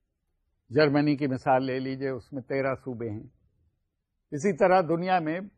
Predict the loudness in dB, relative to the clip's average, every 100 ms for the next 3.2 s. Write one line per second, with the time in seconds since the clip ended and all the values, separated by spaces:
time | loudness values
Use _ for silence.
0 | _ -4 0 2 0 -2 2 2 2 -2
1 | -2 -2 -2 -2 -4 -6 -8 -8 -6 -6
2 | -4 -4 -6 -6 -6 -6 _ -8 -4 -4
3 | -4